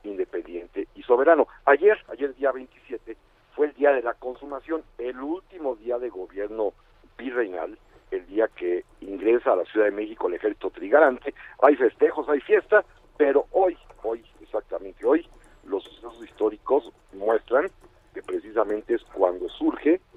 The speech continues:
a la vida independiente México, mediante un procedimiento formal que había quedado establecido en los tratados de Córdoba, que habían sido suscritos por Iturbide y por el último virrey Juan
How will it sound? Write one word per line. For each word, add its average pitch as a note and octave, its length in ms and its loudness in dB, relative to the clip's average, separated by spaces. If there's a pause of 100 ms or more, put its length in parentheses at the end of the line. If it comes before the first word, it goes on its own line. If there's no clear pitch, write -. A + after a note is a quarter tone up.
(180)
a F2+ 60 0
la F2+ 140 0
vida G#2 180 -6
independiente F#2 800 -4
México, G2+ 720 0 (220)
mediante D#3+ 320 6
un - 60 0
procedimiento F3+ 600 4
formal F#3 540 2 (400)
que A2 100 -2
había A2+ 240 -4
quedado B2 300 -2
establecido A2 800 -6
en G2 100 -6
los F#2+ 180 -8
tratados A2+ 500 4
de G#2 100 -4
Córdoba, A2 480 -2 (600)
que E2+ 140 -10
habían F2 320 -8
sido G2+ 220 -8
suscritos - 680 -10
por E2 260 -4
Iturbide F2+ 600 -4 (120)
y E2+ 80 -20
por E2+ 240 0
el E2+ 120 -2
último F#2 340 -2
virrey G2+ 380 4 (380)
Juan G#2 240 6